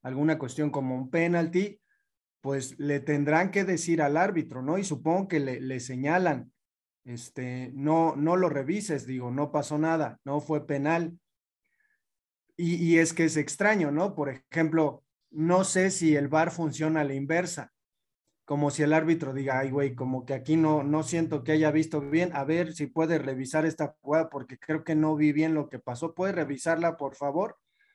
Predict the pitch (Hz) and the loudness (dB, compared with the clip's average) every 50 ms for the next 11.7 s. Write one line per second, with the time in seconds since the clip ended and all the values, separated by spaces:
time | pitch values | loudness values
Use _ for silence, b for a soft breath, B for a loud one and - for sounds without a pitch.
0 | _ _ _ _ _ _ - 131 139 143 147 147 139 123 147 143 139 151 160 165 | _ _ _ _ _ _ -8 -2 0 2 2 2 2 0 -2 0 2 2 2 2
1 | 165 143 - - 131 120 139 139 143 143 139 135 131 131 135 131 139 - 160 151 | 2 -2 -8 -10 -10 -6 -4 -2 -2 0 0 -2 -2 -4 -6 -6 -6 -4 -2 -2
2 | 151 143 131 131 127 131 127 131 139 139 143 139 - 139 127 131 139 135 135 131 | -2 -2 -4 -6 -6 -6 -6 -4 -2 -4 -4 -4 -6 -10 -8 -6 -6 -6 -6 -8
3 | 131 - 143 131 127 123 120 _ _ _ b b b b _ - 120 113 127 123 | -8 -8 -6 -6 -6 -6 -8 _ _ _ b b b b _ -16 -10 -6 -6 -6
4 | 123 123 143 - 120 - 135 131 135 135 135 135 139 135 120 165 175 170 196 202 | -4 -2 -4 -4 -2 -2 -2 -2 -2 -2 -2 -4 -6 -4 -2 -2 0 2 2 0
5 | 190 196 - - _ _ _ _ _ _ _ _ _ b b b b b b _ | 0 -2 -8 -16 _ _ _ _ _ _ _ _ _ b b b b b b _
6 | 160 165 180 185 180 185 208 208 208 202 190 175 160 - 151 139 - - 170 185 | 0 2 2 2 2 4 4 6 6 6 4 2 0 0 -2 -4 0 2 2 2
7 | 185 220 214 170 156 143 139 139 135 131 131 127 120 160 170 190 190 196 190 - | 2 -2 -4 -4 -4 -4 -4 -4 -4 -4 -4 -4 0 0 0 2 0 -4 -4 -4
8 | 156 143 135 139 131 127 120 135 131 131 127 135 151 170 190 190 190 - 185 156 | -4 -4 -4 -6 -8 -8 -6 -6 -4 -4 -2 0 0 0 0 -4 -4 -4 -6 -6
9 | 170 196 185 180 175 190 170 - 151 139 131 135 143 165 180 185 180 175 165 170 | -2 -2 -2 -2 -2 -4 -4 -4 -6 -4 -2 0 0 0 2 0 -2 -2 0 -2
10 | 180 170 175 185 170 143 139 135 131 127 123 - 131 127 127 127 123 135 156 160 | -2 -2 -2 -2 -2 -2 -2 -4 -4 -6 -6 -6 -6 -6 -6 -6 0 0 2 2
11 | 170 160 151 135 123 120 139 147 160 143 127 120 - | 4 2 2 0 -2 -2 2 2 2 2 2 -4 -8